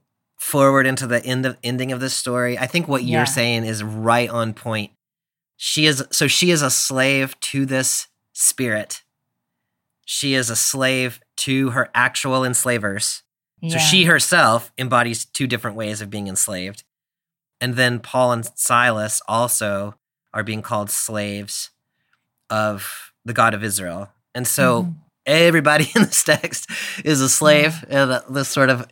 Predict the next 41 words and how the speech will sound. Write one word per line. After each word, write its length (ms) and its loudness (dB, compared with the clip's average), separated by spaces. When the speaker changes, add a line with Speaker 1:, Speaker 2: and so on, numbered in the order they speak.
Speaker 1:
issue 340 -2
about, 240 2
like, 160 2
to 80 -6
whom 220 2
are 80 4
you 160 2
enslaved? 560 -4
And, 200 -6
you 120 -2
know, 120 -2
I, 160 -6
the 140 0
language 400 2
is 100 -4
difficult, 760 -2
especially 360 0
in 60 -2
a 60 -2
modern 300 -4
context. 640 -8
Speaker 2:
Yeah. 260 -12
Speaker 1:
But 120 2
I 40 2
think 180 -2
Speaker 2:
Yeah. 60 2
Speaker 1:
that's 180 0
the 80 -4
right 480 0
conversation 600 -4
to 100 -6
be 180 -4
in. 220 -2
I 60 0
think 180 2
it 120 4
will 120 2
maybe 300 2
make 280 0
more 360 2
sense 800 -2